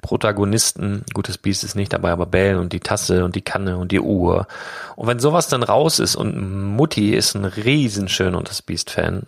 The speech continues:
und so, die Tochter soll das dann auch bekommen, soll damit spielen, weil eigentlich Mutti damit spielen will, dann,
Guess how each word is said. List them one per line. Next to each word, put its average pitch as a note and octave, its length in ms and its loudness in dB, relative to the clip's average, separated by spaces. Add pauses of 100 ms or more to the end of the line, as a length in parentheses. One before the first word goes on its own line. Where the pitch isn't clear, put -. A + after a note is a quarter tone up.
und E2+ 220 -8
so, F#2+ 220 -2
die - 180 -4
Tochter - 360 -2
soll F2 220 2
das E2+ 180 0
dann - 160 -2
auch - 220 2
bekommen, F2+ 340 -2
soll F2 160 2
damit E2+ 240 0
spielen, G#2 480 0
weil F#2 140 2
eigentlich - 340 -4
Mutti F#2+ 240 2
damit D2+ 260 0
spielen E2 300 -6
will, D#2+ 180 0 (560)
dann, F2+ 400 0